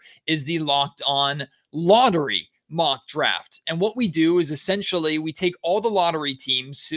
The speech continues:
uh, and we simulate a, uh, a draft lottery on Tankathon. Then wherever teams end up, those lottery teams simply do a very easy, very straightforward early mock draft. There are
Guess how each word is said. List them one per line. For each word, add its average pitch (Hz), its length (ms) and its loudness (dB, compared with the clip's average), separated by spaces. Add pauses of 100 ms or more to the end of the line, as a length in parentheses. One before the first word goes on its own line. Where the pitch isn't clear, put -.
uh, 135 220 0 (100)
and 151 140 -4
we 151 180 -8
simulate 156 760 -2 (300)
a, 147 360 2
uh, 139 280 0 (220)
a 170 140 2
draft 165 420 -2
lottery 139 500 -2
on 143 220 -6
Tankathon. 143 640 -6
Then 156 160 -6
wherever 160 420 0
teams 190 520 -6
end 170 240 -4
up, 143 240 2 (220)
those 185 220 2
lottery 180 380 -2
teams 151 380 -6
simply 196 520 -2
do 156 480 0
a 139 420 0
very 185 420 -2
easy, 156 440 -6
very 165 360 -6
straightforward 151 720 -4 (160)
early 180 600 2 (220)
mock 156 460 -2
draft. 123 440 -4
There 135 120 -2
are 123 280 0